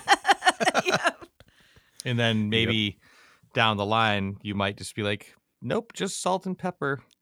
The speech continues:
Speaker 1: Yep.
Speaker 2: is enough." Uh,
Speaker 1: Right.
Speaker 2: so that, that kind of, like, learning how to not overdo it,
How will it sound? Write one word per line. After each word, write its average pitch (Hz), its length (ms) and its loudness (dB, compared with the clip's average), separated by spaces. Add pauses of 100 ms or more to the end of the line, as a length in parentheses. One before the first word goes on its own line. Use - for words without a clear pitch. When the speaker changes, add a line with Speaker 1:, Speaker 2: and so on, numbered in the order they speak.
(760)
Speaker 1:
Yep. 208 160 -2
Speaker 2:
is - 80 -2
enough." 123 560 0 (400)
Uh, 110 340 2
Speaker 1:
Right. 214 360 0 (500)
Speaker 2:
so - 180 -2
that, 117 380 2
that 113 160 -4
kind 117 160 -4
of, 107 40 -2
like, 107 160 -2
learning 104 380 -2
how 101 220 -2
to 92 400 -10 (680)
not 110 260 -2
overdo 95 500 -4
it, 92 200 -4